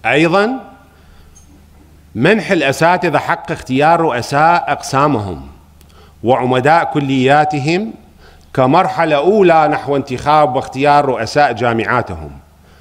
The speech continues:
واعتماد المعايير الموضوعية في تعيينهم وترقيتهم.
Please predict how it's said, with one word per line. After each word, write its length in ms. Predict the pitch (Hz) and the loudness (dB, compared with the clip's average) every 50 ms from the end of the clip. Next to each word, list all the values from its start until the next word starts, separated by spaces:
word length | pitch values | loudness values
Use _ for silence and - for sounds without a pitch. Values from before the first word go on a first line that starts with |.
| - - _ - | -20 -20 _ -2
واعتماد 640 | 123 135 123 107 - - 131 131 147 156 151 131 | 0 0 0 0 -2 -2 0 0 2 2 0 0
المعايير 580 | 139 131 127 127 113 120 123 127 139 151 151 147 | -2 -2 -2 -2 -2 -2 -2 -2 0 0 0 0
الموضوعية 680 | 139 123 117 117 113 104 113 113 101 117 143 160 165 | 0 0 0 -2 0 0 0 0 0 0 0 0 0
في 180 | 156 160 165 151 | 0 -2 -2 -2
تعيينهم 680 | - 151 147 160 160 156 156 143 143 156 160 165 165 165 - - - _ _ _ _ _ _ _ _ _ _ - | 0 0 0 0 0 0 0 0 0 -2 -2 -4 -6 -10 -16 -20 -20 _ _ _ _ _ _ _ _ _ _ -8
وترقيتهم. 840 | 113 123 120 - 135 123 110 - 120 117 117 101 - 90 82 80 71 | -6 -6 -2 0 -2 -2 -2 -2 -2 -2 -2 -2 -4 -10 -14 -14 -16